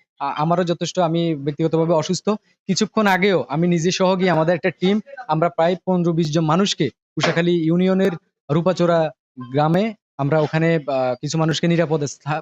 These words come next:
স্থানে, আশ্রয়স্থানে নিয়ে এসেছি। এবং কি আসলে আপনারা জানেন কুশাখালী ব্লাড ব্যাংক একটি সামাজিক স্বেচ্ছাসেবী সংগঠন, কিন্তু আমাদের, আমরা যে কাজগুলো করতেছি, আমাদের এখানে ডোনেশনের প্রয়োজন। এখানে সবাই শিক্ষার্থী,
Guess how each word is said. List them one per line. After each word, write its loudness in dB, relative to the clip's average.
স্থানে, 0
আশ্রয়স্থানে -2
নিয়ে 2
এসেছি। -2
এবং 0
কি 0
আসলে -2
আপনারা 0
জানেন 2
কুশাখালী 0
ব্লাড 0
ব্যাংক 0
একটি 0
সামাজিক 0
স্বেচ্ছাসেবী 0
সংগঠন, 0
কিন্তু -8
আমাদের, 0
আমরা 2
যে 0
কাজগুলো 0
করতেছি, -2
আমাদের 0
এখানে 0
ডোনেশনের 0
প্রয়োজন। 0
এখানে -2
সবাই 0
শিক্ষার্থী, -4